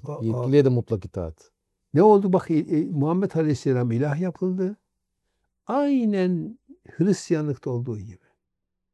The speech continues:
Speaker 2: Allah'ın yerine konuyor şey, İsa Aleyhisselam. Onu temsil eden de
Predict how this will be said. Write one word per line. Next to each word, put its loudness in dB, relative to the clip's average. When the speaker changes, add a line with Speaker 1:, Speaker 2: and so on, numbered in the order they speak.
Speaker 2:
Allah'ın 0
yerine 2
konuyor -2
şey, -4
İsa -2
Aleyhisselam. -6
Onu 4
temsil 2
eden 2
de -6